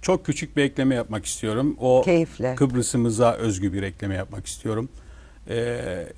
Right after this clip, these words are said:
Speaker 1: genel yaygın herkeste "Sahip olduğum şey hakkımdır,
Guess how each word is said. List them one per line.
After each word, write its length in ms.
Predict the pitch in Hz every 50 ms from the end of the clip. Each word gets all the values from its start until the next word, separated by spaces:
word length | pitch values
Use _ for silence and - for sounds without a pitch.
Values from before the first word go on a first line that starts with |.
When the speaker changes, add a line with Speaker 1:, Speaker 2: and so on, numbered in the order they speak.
| - - - - 117 107
Speaker 1:
genel 420 | 110 131 135 147 156 160 147 135
yaygın 440 | 127 123 113 117 117 107 123 123 110
herkeste 680 | 107 113 110 101 - - 107 92 - - - 123 127 139 - - - - - - - - - - - - - - - - - - - - - - - -
"Sahip 520 | - - - - - 120 135 156 170 165
olduğum 560 | 160 135 131 120 113 110 117 117 113 113 107
şey 320 | - - - 135 139 147 139 - - - - -
hakkımdır, 760 | - - 117 - - - 151 139 139 135 127 147 143 151 -